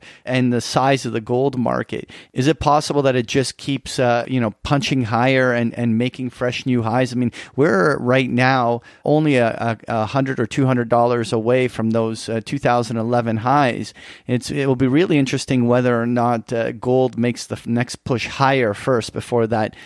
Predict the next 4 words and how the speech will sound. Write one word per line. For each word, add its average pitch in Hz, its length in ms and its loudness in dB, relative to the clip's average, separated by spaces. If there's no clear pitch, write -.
much-awaited 113 720 0
consolidation 110 920 0
kicks - 400 -8
in. 101 240 0